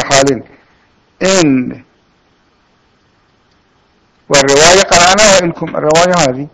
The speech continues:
الجارية إذا بلغت تسع سنين ذهب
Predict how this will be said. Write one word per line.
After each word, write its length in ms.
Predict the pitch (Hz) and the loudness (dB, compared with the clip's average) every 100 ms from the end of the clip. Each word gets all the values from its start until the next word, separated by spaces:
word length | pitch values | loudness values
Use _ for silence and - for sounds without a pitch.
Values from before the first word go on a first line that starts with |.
| _ _ _ _ _ _ 139 | _ _ _ _ _ _ -4
الجارية 640 | 131 160 156 131 123 - | -2 0 0 0 -4 -4
إذا 200 | 120 117 | -2 -2
بلغت 520 | 120 131 127 120 - - | -2 -2 -2 -4 -8 -16
تسع 160 | - - - | -18 -20 -14
سنين 340 | 127 147 180 - - _ _ _ _ _ _ _ _ _ _ - | -8 -6 -6 -10 -20 _ _ _ _ _ _ _ _ _ _ -10
ذهب 320 | 139 160 170 | -2 0 0